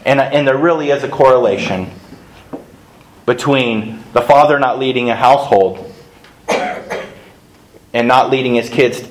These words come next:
uh, not leading kids, and leading the youth to, to, uh, believe in the importance of being a part of the family of God and being, uh, in a, in ve-, in a relationship with Jesus.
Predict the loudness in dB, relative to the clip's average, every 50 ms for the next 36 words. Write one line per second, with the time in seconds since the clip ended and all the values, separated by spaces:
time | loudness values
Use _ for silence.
0 | -18 -20 -20 -20 -20 -6 0 2 4 4 4 4 2 2 2 0 -2 -2 -2 -2
1 | 0 2 4 4 4 2 0 -6 -10 -14 -16 -18 -20 -20 -12 -6 -2 -2 0 2
2 | 2 0 0 0 0 -2 0 2 2 0 0 -2 -8 -8 -4 0 0 2 0 0
3 | -2 -6 -12 -16 -18 -18 -8 -4 0 2 2 4 4 4 4 2 0 -4 -6 -10
4 | -8 -6 -6 -6 -6 -8 -4 0 2 4 4 4 4 2 2 0 2 0 0 0
5 | 0 0 0 0 0 -2 -4 -4 -4 -2 0 0 0 0 0 0 2 2 2 2
6 | 0 -2 -2 -2 -2 -2 0 0 -2 -2 -2 0 -2 -2 -2 -4 -6 -10 -18 -20
7 | -20 -20 -20 -20 -20 -20 _ _ _ _ -20 -20 _ _ _ _ _ _ _ -20
8 | -10 -6 -4 -2 0 0 0 0 0 -2 -2 -4 -4 -4 -2 0 2 2 2 2
9 | 0 0 -2 -2 -2 -2 -2 -2 -4 -6 -8 -10 -6 -6 -4 0 2 2 2 2
10 | 0 -2 0 0 2 2 2 2 2 0 -2 -4 -6 -8 -4 -4 -4 -2 -4 -6
11 | -4 -4 -4 -4 -2 -4 -6 -10 -12 -16 -16